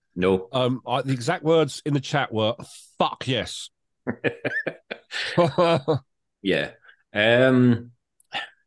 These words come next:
Speaker 1: it just seems like the, the next step to do. I mean, anything that he feels that's good for the site that he has built, it's his baby.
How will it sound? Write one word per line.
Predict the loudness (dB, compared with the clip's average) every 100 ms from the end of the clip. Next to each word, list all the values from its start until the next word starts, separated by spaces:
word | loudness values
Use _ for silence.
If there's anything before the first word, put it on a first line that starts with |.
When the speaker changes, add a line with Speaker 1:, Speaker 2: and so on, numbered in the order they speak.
| _
Speaker 1:
it | -2 2
just | 2 2
seems | 2 2
like | 2 0
the, | -4 -12 -12
the | -4 0
next | 0 -2
step | -2 -2 -4 -4
to |
do. | 0 4 6 6
I |
mean, | 4 2 2
anything | 2 2 2 4
that | 4 2
he | 0 0
feels | 2 4 4 0
that's | -2 -4
good | 0 0 0
for | -2
the | -2
site | 0 2 2 2
that | -2 0
he | 2
has | 2 2
built, | 2 2 2 -4 -8
it's | -4 0
his | 0 0
baby. | 2 2 4 0